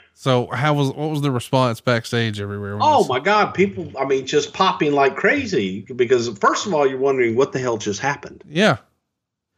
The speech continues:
Speaker 2: Like, what the, oh my God, he's got, oh, this is, everybody unanimously thought it was great.
Speaker 1: It is.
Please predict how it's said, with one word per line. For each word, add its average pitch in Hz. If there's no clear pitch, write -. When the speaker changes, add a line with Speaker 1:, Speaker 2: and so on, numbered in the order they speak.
Speaker 2:
Like, 135
what 220
the, 208
oh 294
my 285
God, 330
he's 294
got, -
oh, 139
this 135
is, 147
everybody 175
unanimously 110
thought 92
it 82
was 82
great. 71
Speaker 1:
It 131
is. 98